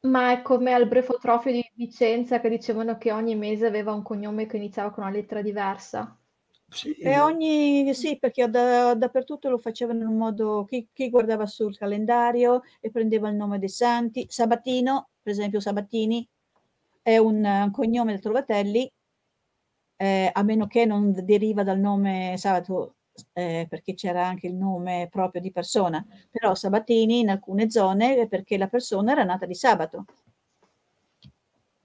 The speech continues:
Speaker 3: E così via.
Speaker 1: Grazie.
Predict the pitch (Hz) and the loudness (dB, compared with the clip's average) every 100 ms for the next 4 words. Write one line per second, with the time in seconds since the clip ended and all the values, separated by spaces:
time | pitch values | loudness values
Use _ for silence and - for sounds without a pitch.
0 | _ _ _ _ - 196 196 202 208 170 | _ _ _ _ -18 -14 -8 -2 -2 -2
1 | - _ - _ _ _ _ _ _ _ | -8 _ -20 _ _ _ _ _ _ _
2 | _ _ _ _ 208 208 185 185 - 190 | _ _ _ _ -10 -8 -10 -12 -12 -12